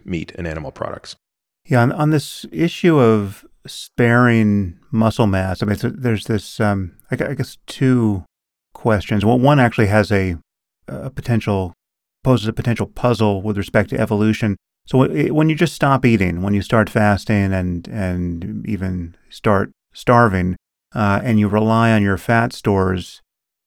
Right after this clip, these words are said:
Speaker 2: yeah, as evolution has permitted, why doesn't that reliance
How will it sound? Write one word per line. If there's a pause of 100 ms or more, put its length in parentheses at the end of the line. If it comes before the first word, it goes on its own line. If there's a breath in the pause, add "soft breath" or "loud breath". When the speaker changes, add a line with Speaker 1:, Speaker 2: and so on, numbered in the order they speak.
Speaker 2:
yeah,
as
evolution
has (380)
permitted, (500)
why
doesn't
that
reliance